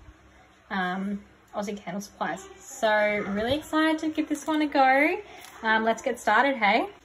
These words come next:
Okay, so we've divided the goat's milk into three. I've got one that's quite a bit larger, um, with more goat's milk than the other.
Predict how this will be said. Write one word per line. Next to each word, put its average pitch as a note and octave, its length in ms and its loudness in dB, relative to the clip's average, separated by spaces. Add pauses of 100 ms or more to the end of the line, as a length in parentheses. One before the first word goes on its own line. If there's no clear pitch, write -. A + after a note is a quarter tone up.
(120)
Okay, A3+ 400 0
so G#3+ 200 -4
we've G#3+ 160 -8 (100)
divided A#3+ 600 0
the A3 420 0 (320)
goat's F#3 220 -4
milk G#3 200 -4
into G3+ 220 -6
three. F#3+ 340 -4
I've G#3 120 -4
got F3 180 0 (280)
one F#3+ 340 -4
that's - 160 -12
quite F#3+ 260 -8
a F#3+ 60 -8
bit F#3+ 180 -10 (640)
larger, F#3+ 560 -2 (680)
um, F#3 200 -4
with F3+ 180 -8
more F#3+ 220 -2
goat's F#3 260 -12
milk F#3+ 240 -6
than G3 100 -6
the F#3+ 140 -4
other. F3+ 420 -4